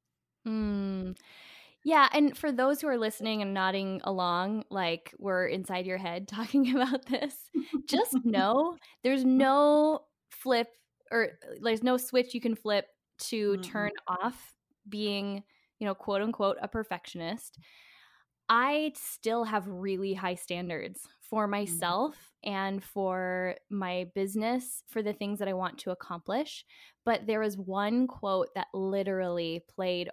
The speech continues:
Speaker 1: over and over and over in my mind when I was writing the book. And this is, this is where <laughs> I would just say, you know, write a book. That's just how you break <laughs> your perfectionist tendencies. No, but I think you,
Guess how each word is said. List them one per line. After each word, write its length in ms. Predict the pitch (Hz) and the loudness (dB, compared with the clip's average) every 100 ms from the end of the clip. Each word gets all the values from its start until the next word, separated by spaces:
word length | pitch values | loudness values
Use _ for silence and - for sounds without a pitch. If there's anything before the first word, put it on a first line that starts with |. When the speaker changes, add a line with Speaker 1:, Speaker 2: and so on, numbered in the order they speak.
| - | -4
Speaker 1:
over 280 | 190 185 185 | -2 -2 -4
and 120 | 180 | -4
over 180 | 180 175 | -4 -4
and 100 | 170 | -6
over 200 | 170 170 | -6 -6
in 100 | 170 | -6
my 100 | 175 | -6
mind 360 | 175 247 220 190 | -2 0 0 -4
when 420 | 196 190 185 185 | -2 0 0 -2
I 60 | 185 | -4
was 140 | 175 | -2
writing 260 | 180 175 180 | -2 -2 -4
the 80 | |
book. 260 | 165 165 - | -2 -2 -2
And 120 | 185 | -4
this 160 | 190 - | -4 -6
is, 100 | 202 226 | -2 2
this 180 | 247 | 2
is 160 | 269 214 - - | 2 -6 -12 -6
where 500 | 202 208 214 214 175 - | 0 0 0 -2 -4 -10
<laughs> 120 | - - | -8 0
I 60 | |
would 100 | 320 | 0
just 140 | 294 285 | 0 2
say, 140 | 233 | 2
you 120 | 226 | 2
know, 120 | 240 196 | 2 4
write 240 | 254 320 | 4 4
a 40 | |
book. 260 | 233 185 196 - | 4 4 2 2
That's 200 | 220 - | 2 2
just 160 | 254 | -2
how 80 | 240 | 0
you 140 | 220 208 | 0 2
break 380 | 190 185 - 247 | 4 4 2 2
<laughs> 0 | |
your 240 | 277 - 254 | 4 4 2
perfectionist 760 | 339 302 349 285 359 254 277 - | 0 4 4 4 4 2 2 0
tendencies. 500 | 226 214 294 208 226 - - - | 2 6 6 6 0 -2 -4 0
No, 240 | 262 240 196 | 4 6 6
but 220 | 247 220 - - - 269 | 8 8 6 -12 -4 -2
I 60 | 294 | 2
think 180 | 311 320 | 2 6
you, 240 | 339 311 | 4 4